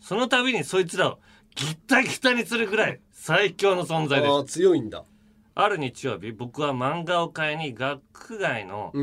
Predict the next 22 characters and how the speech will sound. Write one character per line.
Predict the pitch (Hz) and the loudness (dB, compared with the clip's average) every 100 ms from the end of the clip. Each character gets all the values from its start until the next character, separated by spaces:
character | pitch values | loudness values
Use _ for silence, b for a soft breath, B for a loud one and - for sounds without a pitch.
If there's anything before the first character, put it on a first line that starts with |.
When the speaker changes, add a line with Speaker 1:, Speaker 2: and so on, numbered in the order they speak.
| 123 | -4
Speaker 1:
本 | 131 170 160 | -4 -2 -2
屋 | 117 | -4
さ | 107 | -6
ん | 92 | -10
に | |
行 | 90 | -12
っ | |
た。 | - | -18
Speaker 2:
う | |
ん。 | b b - | b b -4
Speaker 1:
学 | 135 131 | -4 -4
区 | _ 190 | _ -2
外 | 185 151 | 2 0
っ | |
て | 131 87 | -2 -6
や | 120 | -4
ば | 117 | -4
い、 | 113 | -4
恐 | - 123 | -4 -4
怖 | 104 | -4
だ。 | 101 | -6
Speaker 2:
<laughs> | 135 - - - 269 254 - 220 123 - 127 | -8 -2 -2 0 0 0 -2 -4 -6 -8 -14